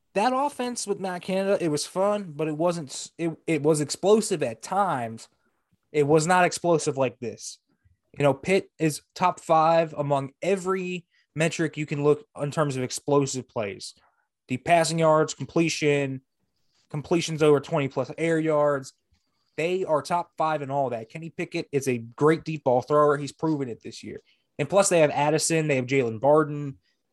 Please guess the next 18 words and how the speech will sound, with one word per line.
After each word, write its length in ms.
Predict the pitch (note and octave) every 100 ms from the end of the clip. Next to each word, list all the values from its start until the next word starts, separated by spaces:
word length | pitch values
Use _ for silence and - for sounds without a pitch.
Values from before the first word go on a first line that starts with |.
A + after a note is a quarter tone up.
| _ -
Lucas 320 | D3+ D3 B2
Krull, 340 | - D#3+ F3 F3
I 60 |
think, 180 | E3 E3+
has 140 | C#3+
really 280 | C3 D3+ D3+
opened 300 | D3 D3+ D3+
up 160 | D3 C#3
the 120 | C#3
offense. 520 | C#3 C#3 D3 C#3+ - - -
Uh, 100 | C#3
they 180 | C3 D3+
finally 320 | F3+ F#3+ F#3
have 100 | D#3
a 40 |
tight 280 | - E3+ D3+
end 180 | E3+ E3+
again. 320 | B2+ A#2